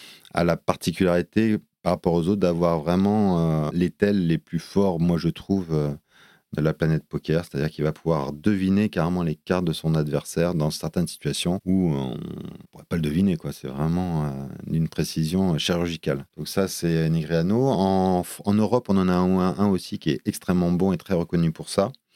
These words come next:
C'est David Nikitai, donc c'est un Belge, et, euh, pareil, qui fait partie des, des plus grands, et qui a aussi, euh, la notion de tel, qui joue beaucoup à l'instinct, beaucoup moins en mode G T O, qui,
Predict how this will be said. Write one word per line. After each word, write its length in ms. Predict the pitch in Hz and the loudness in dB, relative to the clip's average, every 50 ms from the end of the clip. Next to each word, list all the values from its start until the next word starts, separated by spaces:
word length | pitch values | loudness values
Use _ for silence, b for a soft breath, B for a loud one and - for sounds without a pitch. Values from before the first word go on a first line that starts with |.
| B B B B B B B _ - | B B B B B B B _ -6
C'est 160 | - 87 80 | -2 0 0
David 260 | 76 87 85 92 95 | 2 2 2 2 2
Nikitai, 440 | 104 98 85 - - - 90 92 113 | 2 2 0 -4 -4 -2 0 0 0
donc 140 | - 82 - | -2 -6 -12
c'est 280 | - - - _ - 78 | -16 -20 -14 _ -4 -2
un 40 | |
Belge, 420 | 80 78 85 92 117 120 104 87 - - _ - | 0 2 2 0 0 -2 -6 -10 -12 -16 _ -8
et, 300 | - 85 82 80 76 71 | -4 -2 0 0 0 0
euh, 200 | 69 69 67 64 | -2 -2 -4 -4
pareil, 380 | - - 71 71 71 78 85 90 | -4 -4 -2 0 0 0 -2 -2
qui 140 | - - | -4 -8
fait 140 | - - - | -12 -12 -12
partie 300 | - - - - - - | -12 -14 -18 -20 -16 -12
des, 200 | 73 67 64 64 | -8 -8 -8 -6
des 120 | 60 62 60 | -6 -8 -10
plus 200 | - - - 80 | -10 -10 -10 -8
grands, 280 | 78 69 80 85 98 - | -6 -4 -4 -4 -4 -2
et 180 | 78 78 78 78 | 0 0 0 0
qui 140 | - - | 0 0
a 80 | 76 69 | 0 0
aussi, 480 | 65 65 - - - - 90 90 90 85 | -2 -4 -6 -8 -6 -2 0 2 2 2
euh, 260 | 73 71 67 67 69 69 67 69 69 73 - - 73 | 2 0 -2 -2 -6 -10 -12 -12 -12 -10 -8 -8 -6
la 120 | - - 82 | -4 -2 0
notion 320 | 82 82 80 - - 82 | 0 0 0 0 -2 -2
de 60 | 80 | -2
tel, 260 | - - - 95 95 | -2 0 0 0 0
qui 140 | - - 78 | 0 -2 -2
joue 120 | 78 82 82 | 0 0 0
beaucoup 420 | 80 80 101 98 - - - 110 | 0 0 -2 -2 0 0 2 2
à 60 | 95 | 4
l'instinct, 480 | 87 85 87 82 - - - 90 92 98 | 2 2 0 -2 -4 -4 0 2 2 2
beaucoup 300 | 92 92 104 - - 110 | 2 0 -2 -2 0 2
moins 180 | 107 104 104 | 4 4 4
en 160 | 101 95 92 90 | 4 4 4 4
mode 180 | 87 87 82 | 4 2 2
G 160 | 80 85 90 | 2 0 0
T 140 | 85 - 87 | 0 2 2
O, 240 | 85 87 95 113 120 | 2 4 2 2 0
qui, 380 | - - - 80 78 76 73 | -2 -4 -2 0 2 2 0